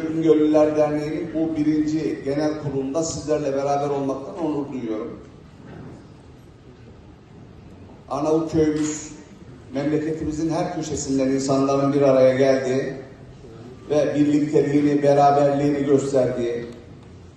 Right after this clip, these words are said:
burada kız alıp kız verdiği, birbirine amca, dayı, teyze, hala olduğu Türkiye'nin gerçeğini yansıtır güzel bir ilçemiz. Dolayısıyla bu güzel beldede,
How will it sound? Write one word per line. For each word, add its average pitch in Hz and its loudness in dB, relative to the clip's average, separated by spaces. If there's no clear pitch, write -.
burada 165 6
kız 165 0
alıp 160 2
kız 160 -2
verdiği, 131 2
birbirine 147 0
amca, 151 2
dayı, 147 2
teyze, 143 2
hala 160 4
olduğu 147 4
Türkiye'nin 160 2
gerçeğini 156 4
yansıtır 170 0
güzel 156 4
bir 131 -4
ilçemiz. - -8
Dolayısıyla 170 4
bu 185 2
güzel 156 6
beldede, 151 4